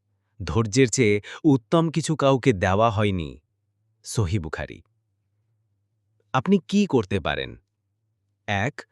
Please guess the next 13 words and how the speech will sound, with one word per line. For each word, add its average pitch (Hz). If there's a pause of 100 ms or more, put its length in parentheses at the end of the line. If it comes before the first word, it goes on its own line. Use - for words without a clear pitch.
(380)
পাঁচ 147
ওয়াক্ত 175
নামাজ 120
শুরু 101
করুন। 71 (580)
নামাজ 147
মানেই 175
মানসিক 156
প্রশান্তির 113
দরজা। 78 (720)
দুই, 98 (340)
সাজদায় 139
যান। 85